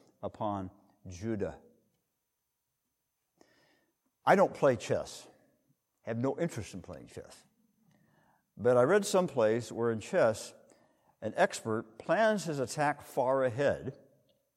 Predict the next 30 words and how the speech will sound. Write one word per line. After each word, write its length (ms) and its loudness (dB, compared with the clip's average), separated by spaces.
and 100 0
he 60 2
makes 360 0
opening 400 2
moves 360 4
that 100 0
mystify 540 2
the 100 0
beginner 600 0
and 140 -2
lull 260 6
the 80 2
beginner 440 2
into 180 -2
thinking, 520 -4
"Oh, 440 -4
I 60 -10
know 140 -6
what 100 -8
he's 160 -12
doing. 420 -10
Oh, 120 -10
I 100 0
can 280 -16
beat 160 -14
this 200 -18
guy 220 -10
with 100 -14
no 140 -8
problem." 480 2